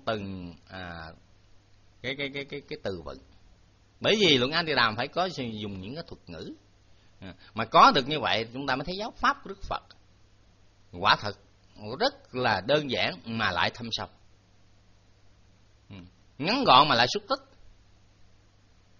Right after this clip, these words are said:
Ngài trình bày có những cái lúc rất gọn nhưng mà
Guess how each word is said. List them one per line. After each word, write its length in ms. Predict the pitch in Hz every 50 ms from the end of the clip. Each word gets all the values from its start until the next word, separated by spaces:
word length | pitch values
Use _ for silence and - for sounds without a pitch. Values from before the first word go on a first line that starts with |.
| - - - - -
Ngài 140 | 135 151
trình 220 | 151 - 170 165 160
bày 400 | 156 151 151 151 151 151 156 156
có 120 | - 208
những 220 | 208 202 185 202 214
cái 80 | 254
lúc 100 | 285 - - - - - - - - - - - - - - - - - - - - 175 196
rất 160 | 226 226 -
gọn 300 | 254 143 127 120 135 151 - - - - - _ _ - - - - - - - _ - -
nhưng 320 | 107 120 156 196 208 202
mà 140 | 180 143 117